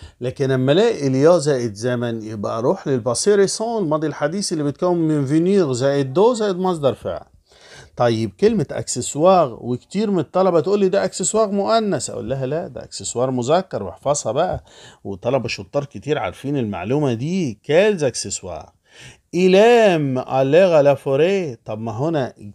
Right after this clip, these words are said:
طالما جه ال وقبله نقط، يبقى انا عايز ضمير توكيد. ضمير التوكيد بتاع ال اللي هو لوي. جولي بورتين بلوز أكارو. ما انا عارف ان كلمة كارو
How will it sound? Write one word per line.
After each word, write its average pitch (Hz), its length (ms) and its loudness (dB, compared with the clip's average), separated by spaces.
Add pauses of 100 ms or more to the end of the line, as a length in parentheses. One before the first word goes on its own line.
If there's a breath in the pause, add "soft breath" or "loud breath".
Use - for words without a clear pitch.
طالما 170 380 0
جه 117 460 -4 (260)
ال 135 460 0 (600 soft breath)
وقبله 160 540 4
نقط، 208 420 0
يبقى 92 160 -8
انا 82 80 -14
عايز 107 280 -8
ضمير 151 260 -2
توكيد. 180 600 -4
ضمير 101 220 -6
التوكيد 107 480 -12
بتاع 107 340 -6
ال 113 360 -4
اللي 101 220 -8
هو 101 200 -4
لوي. 80 300 -12 (720 loud breath)
جولي 214 500 6
بورتين 220 680 0
بلوز 170 720 2 (120)
أكارو. 131 640 2
ما 95 120 -10
انا 92 100 -12
عارف 117 340 -6
ان 120 120 -4
كلمة 139 300 -4
كارو 131 560 2